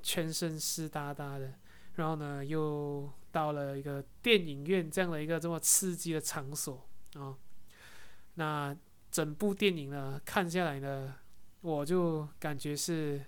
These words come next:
就只能，就只有一个字啊，非常的冷啊。那冷的时候呢，我们会干嘛呢？我们就是会搓一搓我们的手还是干嘛的嘛，对不对？这时候呢，你是绝对不可能去到外面去躲的，OK？因为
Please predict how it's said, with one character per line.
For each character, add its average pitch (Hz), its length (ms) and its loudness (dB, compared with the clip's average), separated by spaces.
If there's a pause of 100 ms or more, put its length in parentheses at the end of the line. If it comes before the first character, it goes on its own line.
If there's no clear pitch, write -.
就 214 100 0
只 190 100 4
能， 175 280 4
就 214 140 0
只 196 100 6
有 175 60 8
一 165 40 4
个 175 80 4
字 180 260 0
啊， 127 200 -6 (520)
非 202 160 6
常 196 160 4
的 180 80 4
冷 165 360 4
啊。 123 260 -8 (420)
那 220 300 4
冷 185 220 8
的 202 100 8
时 202 100 8
候 202 120 10
呢， 196 100 6
我 175 100 6
们 151 320 0 (260)
会 190 120 4
干 185 160 2
嘛 143 160 -2
呢？ 139 100 -2
我 143 60 0
们 147 120 -2
就 170 100 0
是 175 120 2
会 156 340 2 (640)
搓 180 360 6
一 - 20 4
搓 185 200 2
我 156 60 2
们 147 100 -2
的 147 60 -2
手 147 180 -2
还 139 100 -2
是 147 100 -4
干 165 160 0
嘛 139 140 -4
的 135 80 -2
嘛， 135 140 -2
对 143 100 -2
不 143 80 -2
对？ 135 180 -4 (360)
这 311 140 8
时 254 100 8
候 233 80 12
呢， 226 80 8
你 190 80 8
是 214 240 2 (440)
绝 190 140 4
对 240 120 2
不 247 120 0
可 214 100 2
能 156 120 2
去 190 160 2
到 180 140 6
外 175 140 4
面 165 140 0
去 165 180 0
躲 139 280 -4
的， 143 160 0
OK？ 139 220 -4
因 151 140 -4
为 165 220 2